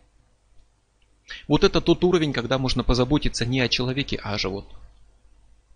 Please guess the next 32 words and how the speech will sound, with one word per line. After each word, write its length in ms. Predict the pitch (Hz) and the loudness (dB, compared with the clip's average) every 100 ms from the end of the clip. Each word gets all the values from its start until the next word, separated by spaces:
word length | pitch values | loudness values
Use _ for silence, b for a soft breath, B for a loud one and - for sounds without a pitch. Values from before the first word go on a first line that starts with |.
| - | -6
О 100 | 160 | -2
природе, 480 | - 185 156 120 113 - - _ - B B | 0 0 0 -2 -6 -16 -20 _ -20 B B
о 80 | 131 | 0
чистоте 400 | 143 135 139 190 | 2 0 0 2
реки. 360 | 139 107 123 127 - - - B - | 2 0 -4 -6 -14 -20 -16 B -4
Когда 240 | 135 175 | 0 2
можно 260 | 180 175 165 | 2 2 0
найти 260 | 165 180 | 0 2
волчонка, 640 | 226 131 131 - 113 - - - - | 2 2 2 0 -2 -4 -12 -18 -4
Выходить 520 | 143 226 165 - - | 0 2 0 -2 -4
его, 160 | 113 123 | -2 -2
выкормить 560 | 120 214 - 117 107 | 0 0 0 0 -2
и 60 | 127 | -2
вернуть 340 | 123 156 170 | 0 0 -2
в 60 | 143 | -2
лес. 280 | 156 151 - B B | 0 2 2 B B
И 200 | - 156 | 2 2
на 100 | 165 | 2
втором 360 | - 190 208 160 | 2 4 6 4
маяке 320 | 139 151 226 | 2 2 0
холодный 420 | 185 143 156 147 | 2 2 2 2
разум 320 | 139 139 117 | 0 0 0
говорит: 360 | 113 117 117 107 | 0 0 0 0
«Это 180 | 123 123 | 0 2
волк, 360 | 123 123 - | 4 2 0
он 100 | - | -6
хищник, 420 | 107 139 135 104 - | -4 -2 0 0 -2
он 120 | 107 | -4
опасен, 380 | - 127 - - B B - | -2 -2 -4 -8 B B -10
он 100 | 110 | -6
может 260 | 107 120 | -4 -4
укусить. 460 | 123 - - 151 | -2 -2 -2 -4